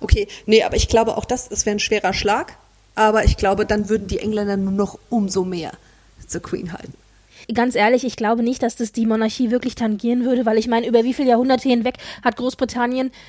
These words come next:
Speaker 2: Territorien verloren und gewonnen? <laughs> Ich meine, das wäre jetzt aktuell ungewöhnlich, denn es ist seit einigen, äh, seit einiger Zeit haben sie da keine ver-, mehr verloren. Gerade auch Großbritannien, ich meine, es gehört ja alles irgendwie, ist ja so eng zusammen.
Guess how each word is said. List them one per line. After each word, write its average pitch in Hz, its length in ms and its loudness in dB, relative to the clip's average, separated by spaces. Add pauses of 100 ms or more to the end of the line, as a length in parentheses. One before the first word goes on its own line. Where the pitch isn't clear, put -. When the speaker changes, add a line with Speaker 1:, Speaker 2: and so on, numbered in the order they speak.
(120)
Speaker 2:
Territorien 254 760 0
verloren 240 460 4
und 247 120 0
gewonnen? 240 340 0 (220)
<laughs> - 220 -8
Ich 254 120 -4
meine, 254 160 2
das 254 100 0
wäre 254 220 4
jetzt - 480 0
aktuell 233 500 0
ungewöhnlich, 285 760 0 (240)
denn 208 160 2
es 208 100 -2
ist - 200 -6
seit 202 220 2
einigen, 226 460 0
äh, 214 240 -2
seit 196 160 -2
einiger 214 240 -2
Zeit 226 180 -4
haben 220 160 -2
sie 220 80 -2
da 196 140 0
keine 214 300 -2
ver-, 202 220 -2
mehr 214 220 2
verloren. 220 520 2 (380)
Gerade 226 300 4
auch 220 160 4
Großbritannien, 226 560 -2
ich 196 100 -8
meine, 208 160 0
es 196 80 -8
gehört 202 200 -4
ja 208 100 0
alles 226 200 0
irgendwie, 220 340 -2
ist 214 100 -4
ja 233 60 -2
so 202 100 -2
eng 233 240 0
zusammen. 208 460 0